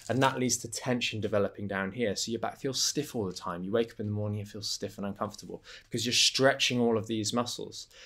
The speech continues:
And then it comes to sort of a lack of knowledge because your back isn't necessarily going to be your specialty unless you're maybe a biology student or, um, you know, a, s-,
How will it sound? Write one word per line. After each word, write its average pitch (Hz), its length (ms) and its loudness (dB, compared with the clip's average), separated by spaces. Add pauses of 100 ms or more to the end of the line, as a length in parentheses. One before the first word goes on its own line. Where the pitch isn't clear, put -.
(260)
And 120 180 6
then 127 160 8
it - 100 -6
comes 110 300 0
to - 80 -6
sort 107 180 2
of 101 80 2
a - 20 4
lack 107 280 4
of 90 160 -2
knowledge 120 420 2
because 113 360 -2 (440)
your 117 220 2
back 117 260 4
isn't 110 240 0
necessarily 107 540 4
going 104 180 4
to 104 80 -8
be 104 80 -2
your 101 80 0
specialty 110 540 -2
unless 107 240 -2
you're 104 80 -2
maybe 101 180 -2
a 95 40 -4
biology 101 440 2
student 104 480 -4
or, 98 220 0 (400)
um, 98 360 4
you 110 100 0
know, 98 80 0
a, - 40 -6
s-, - 380 -2